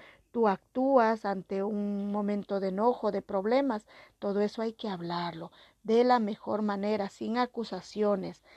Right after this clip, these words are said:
E igual la economía, aquí también hay, eh, esto también es un poco que a veces se ha tenido problemas.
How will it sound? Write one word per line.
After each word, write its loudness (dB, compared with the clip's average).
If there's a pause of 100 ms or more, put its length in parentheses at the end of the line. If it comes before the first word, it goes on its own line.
(300)
E 2
igual 4
la 2
economía, 0 (380)
aquí -4
también 0
hay, 0
eh, 2
esto 0
también 0
es -4
un -4
poco -6 (320)
que 0
a 2
veces 2
se -4
ha -2
tenido -4
problemas. -4